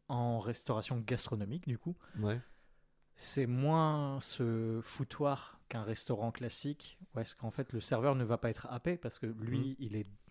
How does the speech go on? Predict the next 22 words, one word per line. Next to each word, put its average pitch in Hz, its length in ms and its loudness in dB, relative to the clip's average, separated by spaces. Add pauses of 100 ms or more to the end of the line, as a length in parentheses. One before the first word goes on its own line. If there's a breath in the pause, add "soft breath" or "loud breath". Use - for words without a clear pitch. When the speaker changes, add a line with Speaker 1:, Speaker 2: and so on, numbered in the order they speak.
(640)
Speaker 1:
limite 127 460 0 (260)
assigné 160 540 0
à - 40 -2
une 123 140 -8
table. 113 300 -4
Speaker 2:
Oui, 135 140 6
voilà. 98 220 4 (320)
Speaker 1:
Qu'il 120 140 0
soit 127 300 0
un, 139 220 4 (200)
qu'il 120 140 -2
soit 117 220 -2
dix, 151 400 -4 (120)
il 110 80 -6
sera - 280 -2
assigné 117 340 0
à 107 40 -6
cette - 220 -6
table. 113 300 0 (120)
Speaker 2:
Souvent, 135 380 4
ouais, 127 140 6
t'as, 117 460 6